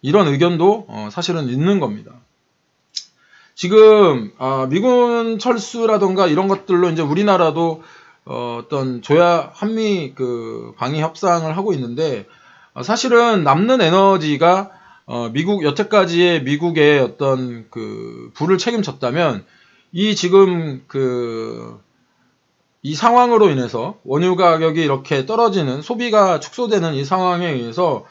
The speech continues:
지금 부메랑이 되어서 다시 이제 미국으로 날아오게 된 것입니다.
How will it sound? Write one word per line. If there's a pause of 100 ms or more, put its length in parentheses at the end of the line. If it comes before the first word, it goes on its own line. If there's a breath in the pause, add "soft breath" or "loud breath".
(220 soft breath)
지금
부메랑이
되어서 (280 soft breath)
다시
이제
미국으로
날아오게
된
것입니다.